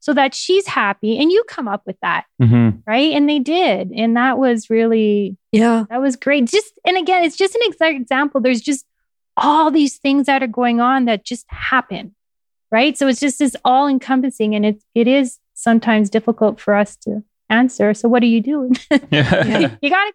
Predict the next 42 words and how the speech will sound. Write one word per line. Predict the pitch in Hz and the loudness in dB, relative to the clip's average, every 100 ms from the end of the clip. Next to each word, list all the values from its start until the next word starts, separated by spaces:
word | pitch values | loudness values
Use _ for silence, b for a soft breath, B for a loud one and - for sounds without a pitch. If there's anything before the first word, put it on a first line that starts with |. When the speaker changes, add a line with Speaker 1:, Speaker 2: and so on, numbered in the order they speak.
| - | -4
Speaker 1:
come, | 339 320 330 | -2 -2 -4
you | 277 | -4
gotta | 262 247 | -2 -2
Speaker 2:
You | 139 | 0
gotta | 139 | 0
Speaker 1:
see. | - | 2
Speaker 2:
see | 208 | 0
it. | - - 233 220 | 0 -2 -4 -4
Speaker 3:
Yeah. | 185 180 | 0 0
Speaker 2:
Yeah. | 139 120 _ | 0 -2 _
Speaker 3:
Yeah, | 185 208 | -4 0
Speaker 1:
And | 285 | 0
then | 277 | 0
when | 262 | -2
you | 254 | -2
Speaker 3:
sure. | 247 | -2
Speaker 1:
ask | 240 240 240 - - | -2 -4 -8 -18 -14
the | 220 240 | -6 -2
individuals | 233 214 226 214 214 | 0 0 0 0 -2
themselves, | 202 202 - 226 233 - - 214 214 - | -2 -4 -4 0 0 0 -4 -8 -16 -6
right? | 202 214 226 220 220 - | 0 2 0 -2 -12 -6
And | 208 208 | 0 2
they're | 214 | 2
able | 202 196 196 | 0 -2 -8
to | - 185 | -10 -16
speak | - - 196 190 - | -12 -4 -2 -2 -8
very | - 190 202 196 | -4 0 2 2
eloquently | 196 196 196 - 190 240 185 | 0 -2 -2 -2 -2 0 0
about | 180 - 190 - | 0 -2 -4 -4
what | 214 208 185 185 | -2 0 0 -2
it | 180 | -2
is | 190 185 | -4 -8
doing. | - 180 185 202 202 - - | -6 -4 -4 -4 -4 -6 -2
Speaker 2:
And | 127 | 0
are | 120 | 2
they, | 120 127 127 120 | 2 0 0 0
uh, | 113 110 101 101 | 0 0 -2 -2
volunteering | 110 113 107 110 135 | -2 -2 -2 -4 -4
for | 139 135 | -4 -2
this | 139 139 | -2 -4
program, | - 131 131 135 123 | -4 -2 0 0 0
right? | 117 113 | 0 -2